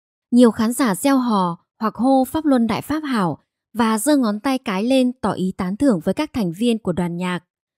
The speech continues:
Một số người nói, "Đoàn Pháp Luân Đại Pháp là xuất sắc nhất.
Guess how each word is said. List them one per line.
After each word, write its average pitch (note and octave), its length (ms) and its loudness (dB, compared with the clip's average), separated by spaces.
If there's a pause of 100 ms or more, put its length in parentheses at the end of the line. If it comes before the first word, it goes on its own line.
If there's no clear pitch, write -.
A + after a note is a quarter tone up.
(300)
Một A3+ 120 2
số G#3+ 200 0
người B3 240 2
nói, F3+ 360 -2 (480)
"Đoàn G#3+ 320 2
Pháp D#4+ 200 -2
Luân D4 200 4
Đại G3+ 140 -4
Pháp D#4 360 -4
là F#3+ 260 -4
xuất C#4+ 200 -2
sắc - 220 -6
nhất. D4+ 220 2